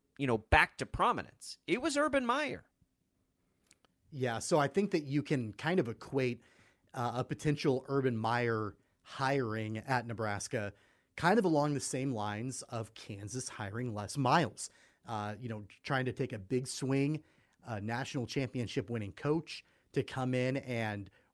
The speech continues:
Speaker 2: win the press conference and get donors excited and a big name who can show off his ring to get recruits on campus and, and all of that in the short term. I think a lot of Kansas fans at the time were like,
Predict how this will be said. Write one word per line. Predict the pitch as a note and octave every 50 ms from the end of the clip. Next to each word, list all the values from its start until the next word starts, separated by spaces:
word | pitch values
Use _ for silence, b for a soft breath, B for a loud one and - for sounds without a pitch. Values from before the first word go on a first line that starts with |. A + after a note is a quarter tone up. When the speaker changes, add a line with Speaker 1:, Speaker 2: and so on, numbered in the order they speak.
| - G2+
Speaker 2:
win | G#2 B2 C#3+ E3 E3
the | D3+
press | D3 - - D#3 D3 -
conference | - - D3+ D3+ C#3+ - - D#3+ D3 D3 C#3+ - - -
and | - B2 A2+ A2 G2+
get | F#2+ B2 C#3+ C3+ C3+ B2 A#2+ G2+ G#2
donors | - B2+ B2+ D3+ D3+ D3 D3+ D3+ B2 A2+
excited | C3+ - - - - C3+ A#2+ C3 C3+ C3+ C#3 C#3 C3+ B2+ B B B B B B -
and | C3+ A#2+ A2+ A2 G#2
a | G2+
big | G2+ G#2 G#2+ - D#3 D3+ D#3 D3 C#3
name | C#3 C3+ C3+ C3+ C3+ C3
who | B2 B2
can | G#2+ - G#2+
show | F2 - - D3 C#3 C#3
off | C#3 C3+ -
his | - G#2+ F#2+ A2+
ring | G#2+ A#2 C3 C#3 C#3+ C#3+ C#3 C#3 C3 B B B B B
to | - -
get | B2 G#2 A2+ B2+ A2+ G#2+
recruits | A2 G#2 - - - C3 B2+ - -
on | A#2+ G2 G#2
campus | - - C#3 C3+ C3+ B2+ - C#3 B2+ B2 - C3+
and, | A2+ G#2
and | G#2 A2+ A2+ A#2
all | C3 D#3 E3 C#3
of | A2+ G2
that | G#2+ G#2 G#2 G#2 G2+ b b b b b b
in | - G3 G#3 F#3+
the | D#3+ B2
short | - - F#3 D#3+ D3 - -
term. | - B2+ G#2+ G2+ G2 G2+
I | - -
think | - F3+ D#3 C#3
a | A#2+
lot | A2+ B2 C#3
of | C3 A#2+
Kansas | - - C#3 C#3 B2+ A#2+ C3 -
fans | - - C#3 C3 C3 A2+
at | A#2
the | G#2+
time | G#2 - - B2 A#2+ C3+ B2
were | A#2 A2
like, | G#2+ G#2+ G#2+ G#2+ -